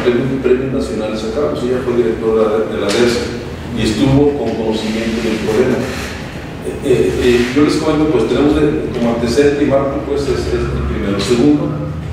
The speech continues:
este ayuntamiento, si vemos los objetivos, es eso, fomentar la cultura ecológica, crear conciencia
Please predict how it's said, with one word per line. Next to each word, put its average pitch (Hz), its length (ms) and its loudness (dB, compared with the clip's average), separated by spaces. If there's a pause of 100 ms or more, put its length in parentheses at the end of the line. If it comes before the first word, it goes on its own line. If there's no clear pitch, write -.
(140)
este 120 240 0
ayuntamiento, 147 560 0
si 123 100 0
vemos 139 300 4 (240)
los - 200 4
objetivos, - 760 4
es - 80 0 (160)
eso, - 160 2
fomentar 113 400 0
la 151 100 2
cultura 131 380 0
ecológica, 123 580 0
crear - 300 0
conciencia 123 500 2